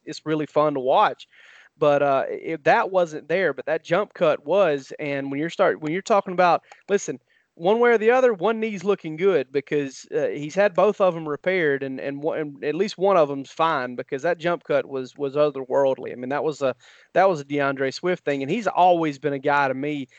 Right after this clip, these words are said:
that has kinda been a combination of, of multiple Georgia, elite Georgia backs. He's,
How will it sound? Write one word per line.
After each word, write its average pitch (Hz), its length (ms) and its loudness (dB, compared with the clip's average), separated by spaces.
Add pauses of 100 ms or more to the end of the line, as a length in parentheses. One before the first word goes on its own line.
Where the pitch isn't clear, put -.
(220)
that 160 80 -2
has 147 120 -2
kinda 180 300 0
been 160 200 0
a 143 60 -2
combination 147 960 -4 (320)
of, 135 480 -2
of 147 340 -6 (120)
multiple 170 680 -2
Georgia, 147 580 -4
elite 151 360 -2
Georgia 147 360 0
backs. 131 460 2
He's, 147 320 -10